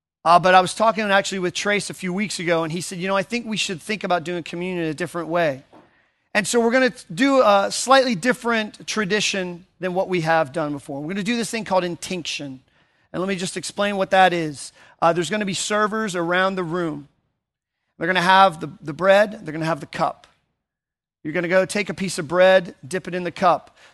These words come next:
Just as a practical matter, um, take a big piece of bread, um, because you're dipping it in the cup and it's either gonna evaporate or something. And, um,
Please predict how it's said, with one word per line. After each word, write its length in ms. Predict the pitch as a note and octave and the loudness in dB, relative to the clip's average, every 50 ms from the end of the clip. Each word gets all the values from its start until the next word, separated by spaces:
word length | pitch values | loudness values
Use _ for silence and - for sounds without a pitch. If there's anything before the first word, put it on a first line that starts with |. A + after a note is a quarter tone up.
| _ _ | _ _
Just 200 | - D3 - - | -18 -18 -14 -10
as 100 | F3 D3+ | -10 -10
a 40 | D#3+ | -10
practical 460 | - - - G3+ G3 G3 - - G3+ | -4 0 4 4 4 4 2 -2 -6
matter, 540 | F#3+ F#3+ F#3 F#3 F#3+ G3 F#3+ G3 G3 F#3+ - _ _ _ _ _ _ _ - | -4 -2 2 4 6 6 4 4 0 -4 -6 _ _ _ _ _ _ _ -4
um, 420 | - E3 D3+ D3 D3 D3+ D#3 D3 - _ _ _ _ _ _ _ _ _ _ _ _ _ _ _ _ _ _ _ _ _ _ _ _ _ _ _ _ _ _ _ - | 0 2 2 2 2 0 -4 -10 -14 _ _ _ _ _ _ _ _ _ _ _ _ _ _ _ _ _ _ _ _ _ _ _ _ _ _ _ _ _ _ _ -4
take 160 | A3 A3 - | -4 -4 -4
a 40 | D#3+ | -4
big 240 | B2+ - E3+ D#3 | -4 -2 -4 -2
piece 180 | - - E3+ - | -2 -6 -6 -6
of 80 | F3 C#3+ | -4 -2
bread, 400 | D#3 E3 E3 E3+ E3 D#3+ D#3+ D#3+ _ _ _ _ _ _ _ _ _ _ _ _ _ _ _ _ _ _ _ - | 0 2 2 2 0 -2 -6 -14 _ _ _ _ _ _ _ _ _ _ _ _ _ _ _ _ _ _ _ -4
um, 520 | D#3 D3+ D3+ D3+ D3 D3 D3 D3+ C#3+ A#2+ _ _ _ _ _ | 0 0 2 2 0 0 -4 -8 -12 -16 _ _ _ _ _
because 280 | - C#3+ - E3 D3+ C3+ | -12 -8 -6 -6 -6 -6
you're 80 | D3 | -6
dipping 340 | C3+ - F#3 F#3 - F#3 F3 | -6 -4 -4 -4 -4 -4 -4
it 100 | E3+ E3 | -2 -2
in 120 | D#3+ D3+ D3+ | -2 -4 -4
the 40 | |
cup 380 | D#3 - E3+ E3 D#3+ D#3 - - | -4 0 2 2 2 2 -2 -8
and 120 | D3+ D3 | -8 -8
it's 160 | D3 C#3 - - | -8 -8 -6 -6
either 180 | D#3 D3+ D3+ | -4 -4 -4
gonna 380 | C3 D3+ D3 C#3+ C#3+ C#3 C3 - - | -6 -6 -4 -4 -4 -4 -6 -6 -8
evaporate 720 | C#3+ D3 C3 C#3+ C#3 C#3+ C3+ - C#3 C#3 C3+ C3+ C3+ B2+ | -10 -6 -2 0 0 0 0 -2 -4 -6 -6 -6 -6 -8
or 200 | C3 C3+ B2+ B2 _ _ _ _ _ _ _ _ _ _ _ _ | -10 -10 -12 -14 _ _ _ _ _ _ _ _ _ _ _ _
something. 560 | _ - D3+ C3+ C3+ - C3+ C3 B2+ B2+ B2+ B2+ | _ -6 -6 -6 -6 -8 -10 -10 -8 -8 -10 -10
And, 320 | A#2+ B2 B2 B2+ - - _ _ _ _ _ _ _ _ _ _ - | -10 -10 -10 -12 -14 -18 _ _ _ _ _ _ _ _ _ _ -2
um, 380 | D3+ D3+ D3+ C#3+ C#3 C#3 C#3+ | 0 2 2 2 0 -4 -8